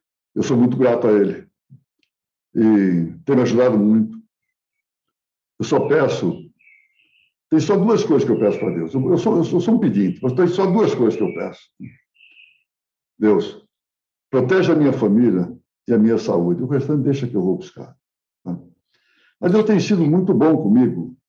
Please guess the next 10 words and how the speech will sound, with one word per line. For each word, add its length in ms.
muito 220
bom 220
comigo. 420
E 840
eu 460
quero 200
ser 160
grato 360
a 80
ele. 300